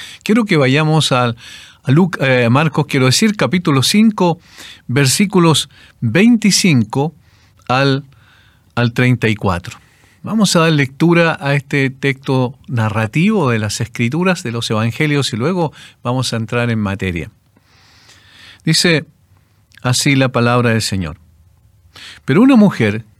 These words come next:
que desde hacía doce años padecía flujo de sangre y había sufrido mucho de muchos médicos y gastado todo lo que tenía y nada había aprovechado,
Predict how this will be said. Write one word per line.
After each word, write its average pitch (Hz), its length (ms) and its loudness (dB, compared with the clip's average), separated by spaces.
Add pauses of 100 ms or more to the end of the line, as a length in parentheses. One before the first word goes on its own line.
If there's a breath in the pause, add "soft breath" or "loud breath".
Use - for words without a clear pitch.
(300)
que 135 380 0
desde 131 380 2
hacía 143 400 2
doce 170 560 0
años 143 260 0
padecía 120 680 -2
flujo 135 440 -2
de 110 100 0
sangre 143 520 0 (500 loud breath)
y 131 60 0
había 196 360 2
sufrido 165 540 2
mucho 160 480 2
de 113 120 0
muchos 160 600 2
médicos 160 640 0 (180 loud breath)
y 131 120 -2
gastado 127 500 0
todo 226 380 2
lo 190 160 2
que 165 100 -2
tenía 151 540 0
y 127 160 2
nada 175 380 2
había 147 240 0
aprovechado, 147 720 -2